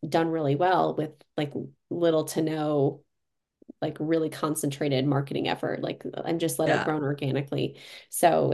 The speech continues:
Speaker 1: it's, it's really interesting to
Speaker 2: love that.
Speaker 1: hear, hear what you're doing with it. 'Cause I, what, what it taught me was that there are people out there searching for
Speaker 2: Yes.
Speaker 1: resources. And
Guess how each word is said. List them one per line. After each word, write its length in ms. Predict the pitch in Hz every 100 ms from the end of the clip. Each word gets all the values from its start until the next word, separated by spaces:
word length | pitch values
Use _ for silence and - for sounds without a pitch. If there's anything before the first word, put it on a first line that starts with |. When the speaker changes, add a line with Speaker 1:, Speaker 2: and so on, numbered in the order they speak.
| -
Speaker 1:
it's, 380 | 151 151 - -
it's 160 | 156
really 260 | 170 160 131
interesting 480 | 156 - 143 151 147
to 40 |
Speaker 2:
love 80 | 160
that. 100 | -
Speaker 1:
hear, 560 | 160 156 151 151 151 - _ - _
hear 400 | - - 175 160
what 160 | 165 147
you're 160 | 185
doing 180 | 220 214
with 140 | 185 165
it. 120 | -
'Cause 200 | 185 170
I, 160 | 175 - - _ _ _ _ _ _ _ -
what, 380 | 175 185 - -
what 240 | 185 185
it 140 | 180 -
taught 320 | - 220 -
me 480 | 196 160 143 175 - _ _ _ _ _ _ _ _
was 300 | 269 165 147
that 160 | 165 165
there 240 | 165 160
are 260 | 156 156 156
people 360 | - 175 180 -
out 260 | 160 156
there 520 | 151 143 131 120 135 _
searching 840 | - - - 170 165 170 - 170 - -
for 80 | 170
Speaker 2:
Yes. 60 |
Speaker 1:
resources. 760 | 151 147 - - 190 - - - _ _ _ _ _ _ _ _ _ _ -
And 540 | 170 170 165 147 139